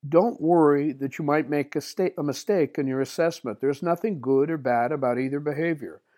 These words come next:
The classification is just a useful assessment tool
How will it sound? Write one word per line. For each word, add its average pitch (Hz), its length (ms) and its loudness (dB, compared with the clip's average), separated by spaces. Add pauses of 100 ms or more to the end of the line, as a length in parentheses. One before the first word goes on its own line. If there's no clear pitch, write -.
(300)
The - 80 -6
classification 147 1000 -2
is 123 120 -6
just - 300 -4
a 131 60 -2
useful 156 460 -4
assessment 160 600 -4
tool 104 400 -12